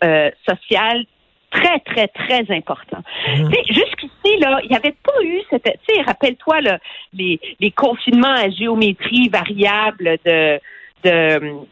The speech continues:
Speaker 1: de l'automne. On, on n'avait pas, mais pourquoi les Laurentides, puis pas la Montérégie, puis pourquoi telle région, puis pas telle autre, puis pourquoi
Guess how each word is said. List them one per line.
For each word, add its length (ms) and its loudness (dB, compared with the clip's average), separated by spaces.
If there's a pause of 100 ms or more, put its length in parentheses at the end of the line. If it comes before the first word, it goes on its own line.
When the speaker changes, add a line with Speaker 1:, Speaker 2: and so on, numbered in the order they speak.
(140)
Speaker 1:
de 60 2
l'automne. 600 0
On, 200 -2
on 60 2
n'avait 220 0
pas, 180 -2
mais 240 0 (200)
pourquoi 260 -2
les 120 -2
Laurentides, 600 -2
puis 140 -8
pas 100 2
la 100 0
Montérégie, 680 -2
puis 120 -6
pourquoi 280 -2
telle 220 0
région, 480 0
puis 120 -10
pas 140 -2
telle 260 0
autre, 300 -2
puis 100 -20
pourquoi 280 -2